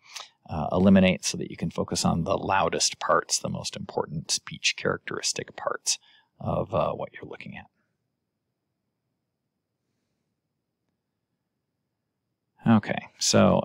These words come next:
uh, if we, uh, have that situation where we're making a recording but we don't have great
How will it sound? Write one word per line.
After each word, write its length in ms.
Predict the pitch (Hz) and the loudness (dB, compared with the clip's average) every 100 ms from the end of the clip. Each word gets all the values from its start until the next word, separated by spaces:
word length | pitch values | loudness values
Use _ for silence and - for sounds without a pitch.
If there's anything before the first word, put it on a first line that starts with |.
| - | 4
uh, 260 | 101 95 90 | 6 6 6
if 220 | 98 - | 2 2
we, 400 | 101 92 92 - - | 6 8 6 2 0
uh, 280 | 90 90 87 | 2 4 4
have 280 | 117 110 | 4 4
that 240 | 101 95 - | 6 4 4
situation 680 | 95 - 92 95 - 139 | 0 4 6 6 6 4
where 140 | 107 85 | 4 2
we're 100 | 92 | 2
making 320 | 92 90 90 | 2 2 0
a 60 | - | 0
recording 440 | - 87 90 87 | 0 2 4 2
but 100 | - | 0
we 80 | 87 | -2
don't 160 | 95 | -2
have 200 | 87 90 | -2 -2
great 320 | - 90 90 | -4 -4 -2